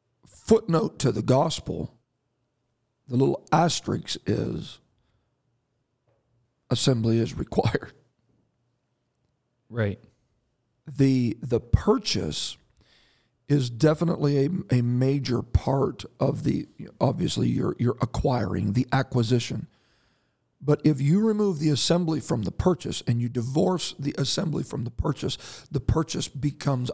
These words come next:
Speaker 1: a waste, right?
Speaker 2: Yeah, and it's a different way to look at that scripture. Like, already, if you think about how we're talking about it,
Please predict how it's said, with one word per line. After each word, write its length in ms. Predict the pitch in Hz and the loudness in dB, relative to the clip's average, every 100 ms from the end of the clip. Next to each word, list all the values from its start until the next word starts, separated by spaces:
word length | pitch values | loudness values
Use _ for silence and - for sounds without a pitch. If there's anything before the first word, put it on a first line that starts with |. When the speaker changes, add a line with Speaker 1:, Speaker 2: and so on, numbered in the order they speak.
| - | -2
Speaker 1:
a 80 | |
waste, 720 | 101 113 120 87 - - - - _ _ _ _ _ _ _ _ _ _ | -2 0 -2 -2 -4 -10 -10 -18 _ _ _ _ _ _ _ _ _ _
right? 220 | - 131 - _ _ _ _ - | -2 -2 -2 _ _ _ _ -2
Speaker 2:
Yeah, 220 | 135 113 | 0 2
and 100 | 120 | 0
it's 140 | 127 | 0
a 40 | 139 | 0
different 300 | 143 147 135 | 0 0 0
way 80 | |
to 80 | 131 | 0
look 240 | 123 127 120 | 0 0 0
at 140 | 113 | 0
that 260 | 113 113 - | -2 -2 -4
scripture. 580 | - 127 - 107 95 - _ _ | -2 -2 0 -2 -2 -8 _ _
Like, 200 | 104 98 | -10 -2
already, 380 | 110 113 117 120 | 0 2 2 0
if 160 | 107 - | -2 -4
you 60 | |
think 280 | 95 127 110 | -2 -2 -2
about 200 | 110 107 104 | 0 0 2
how 140 | 113 | 2
we're 140 | 104 104 | 2 0
talking 420 | 123 117 110 107 | 0 0 0 -2
about 260 | 101 104 | 0 0
it, 100 | 104 | 0